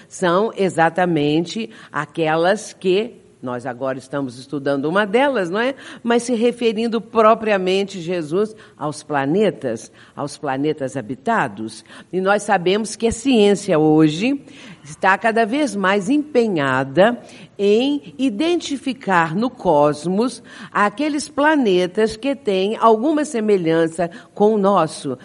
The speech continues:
na sua constituição, naquilo que esses planetas apresentam. Interessante que há quatrocentos anos atrás, quatrocentos e poucos anos, eh, Giordano Bruno foi levado à morte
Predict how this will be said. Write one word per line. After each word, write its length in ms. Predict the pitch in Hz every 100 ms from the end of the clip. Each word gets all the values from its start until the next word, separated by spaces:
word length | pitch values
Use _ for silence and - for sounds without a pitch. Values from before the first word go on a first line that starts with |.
| - 165
na 140 | 170
sua 180 | 185 180
constituição, 1120 | 185 180 175 156 156 147 - 196 220 220 220
naquilo 540 | 220 190 185 196 190 185
que 300 | 202 196 - - -
esses 300 | 180 190 175
planetas 560 | 185 170 170 170 160
apresentam. 800 | 160 160 160 131 131 117 117 110 - - -
Interessante 760 | 175 180 160 175 175 247 294 269
que 100 | 226
há 60 |
quatrocentos 840 | 220 226 226 208 269 269 247 247 - - _ -
anos 360 | 214 202 165
atrás, 420 | 160 156 208 202
quatrocentos 480 | 202 214 214 277 277
e 60 | 220
poucos 420 | - 196 185 151
anos, 480 | 208 214 156 147 - - - - -
eh, 100 | 175
Giordano 520 | 220 226 208 240 214
Bruno 380 | 175 208 220 220
foi 480 | 220 196 196 190 -
levado 460 | 170 170 165 165 170
à 60 |
morte 600 | 165 160 170 - - 233